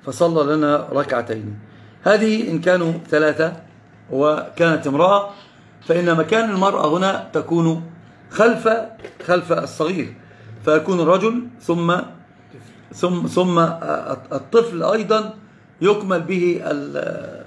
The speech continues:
ال-، الصف، وهذا أيضًا يستدل به،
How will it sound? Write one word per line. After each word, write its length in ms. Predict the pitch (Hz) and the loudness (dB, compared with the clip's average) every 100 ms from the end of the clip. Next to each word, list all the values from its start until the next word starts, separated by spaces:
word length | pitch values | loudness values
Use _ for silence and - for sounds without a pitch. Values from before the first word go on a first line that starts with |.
| - - | -12 -6
ال-، 220 | 139 - | -4 -2
الصف، 600 | - - 196 196 - - - | -4 0 0 0 -8 -20 -6
وهذا 300 | 131 151 156 | 0 2 2
أيضًا 160 | 175 165 | 2 0
يستدل 460 | 147 151 170 180 | -2 -2 0 0
به، 240 | 170 160 | -2 -4